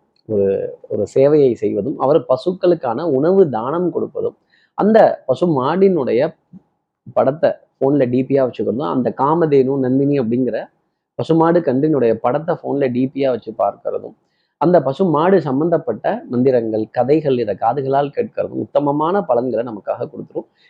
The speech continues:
இயன்றவர்கள் பக்கத்துல இருக்க பசு மடம், எங்க பசுக்கள் கூட்டமா இருக்கோ, தனிமரம் தோப்பாகாது, எங்க பசு கூட்டமா இருக்கோ அந்த இடத்துக்கு சென்று அங்க பசுக்களுக்கு ஒரு சேவை செய்வது, ஒரு தானம் கொடுப்பது நிச்சயமா ஒரு உத்தமமான பலன்களை ஒரு சிறிய அளவுக்கு செய்தாலே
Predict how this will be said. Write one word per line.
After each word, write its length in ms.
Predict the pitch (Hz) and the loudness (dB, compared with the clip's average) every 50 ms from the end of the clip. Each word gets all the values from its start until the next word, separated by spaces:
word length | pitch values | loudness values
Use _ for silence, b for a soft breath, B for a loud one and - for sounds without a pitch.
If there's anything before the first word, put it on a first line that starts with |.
| _ - | _ 0
இயன்றவர்கள் 760 | 170 180 208 214 214 208 202 196 185 180 175 202 196 196 - _ _ - 139 | 4 4 4 6 6 6 6 6 6 6 6 6 6 6 4 _ _ -2 2
பக்கத்துல 300 | 143 180 185 190 180 170 | 2 2 2 4 4 4
இருக்க 220 | 151 143 147 131 | 4 4 0 0
பசு 280 | - - 160 - 160 156 | 0 -2 -4 -2 -2 0
மடம், 220 | 139 147 160 165 | 0 2 0 2
எங்க 400 | - 147 170 208 220 214 147 - | 2 4 4 4 6 4 4 4
பசுக்கள் 500 | - 135 131 - 185 - 180 151 123 - | 0 -4 -4 -4 0 2 4 4 4 2
கூட்டமா 300 | - 151 151 - 143 147 | 0 -4 0 0 0 0
இருக்கோ, 340 | 147 143 127 113 98 - 113 - - | 0 -2 -2 -2 -2 -4 -4 -4 -2
தனிமரம் 460 | - 135 147 160 165 160 170 180 175 147 | -2 2 2 4 4 4 2 0 0 0
தோப்பாகாது, 640 | 143 143 139 - 127 110 98 104 98 92 90 92 - _ _ _ _ _ _ _ _ _ - | 0 0 0 2 0 0 0 0 -2 -4 -4 -6 -8 _ _ _ _ _ _ _ _ _ 0
எங்க 460 | 117 127 151 185 190 196 151 110 - | 2 4 6 6 6 6 4 4 2
பசு 240 | - 135 - - 165 | -2 -6 -6 -4 -2
கூட்டமா 460 | 151 139 156 151 156 151 151 147 131 | -2 0 0 2 2 2 2 0 0
இருக்கோ 280 | 107 95 101 143 302 320 - | -2 -2 -2 -4 -4 -6 -6
அந்த 320 | - 107 117 156 180 180 170 | -4 -2 0 2 4 4 6
இடத்துக்கு 340 | 170 175 175 190 185 170 160 | 4 4 2 0 0 0 0
சென்று 340 | - 113 107 110 117 151 | 0 -2 -6 -4 -4 -2
அங்க 500 | 156 139 123 156 185 185 175 127 - - _ | -2 0 2 2 4 4 4 2 0 -4 _
பசுக்களுக்கு 680 | - 120 143 160 160 - 135 113 107 - 156 156 262 - - | -8 -4 -2 -2 2 2 2 0 0 -2 -6 -6 -6 -8 -12
ஒரு 100 | - - | -12 -6
சேவை 340 | - 123 131 143 151 151 | -2 0 2 2 2 0
செய்வது, 480 | 139 - 117 104 101 101 101 131 180 - _ _ _ _ _ _ _ _ | 0 -2 -6 -6 -6 -6 -6 -6 -8 -10 _ _ _ _ _ _ _ _
ஒரு 240 | - 117 113 110 104 | 0 2 2 2 2
தானம் 360 | 117 120 117 131 151 165 170 | 2 0 0 2 2 2 0
கொடுப்பது 420 | 135 123 110 110 113 - 113 139 151 | 0 0 -2 -4 -4 -2 -2 -2 -2
நிச்சயமா 400 | 139 - - 160 156 147 139 110 | -2 0 0 0 2 2 0 -2
ஒரு 160 | 101 104 110 | -2 -2 -4
உத்தமமான 640 | 110 110 - 139 143 143 147 151 151 160 180 202 202 | -2 -2 -2 -2 0 0 0 0 0 2 2 0 0
பலன்களை 500 | 160 120 117 117 127 131 123 107 - - | 0 -2 -2 -2 -2 -4 -6 -4 -4 -4
ஒரு 180 | - 156 143 | -2 -2 -4
சிறிய 340 | 135 - 165 165 175 185 190 | -4 -2 -2 -2 2 2 2
அளவுக்கு 320 | 175 156 151 151 151 160 135 | 2 2 2 0 0 -2 -2
செய்தாலே 520 | - 113 113 113 117 113 104 107 143 202 | -2 -2 -2 -2 -4 -6 -4 -4 -4 -6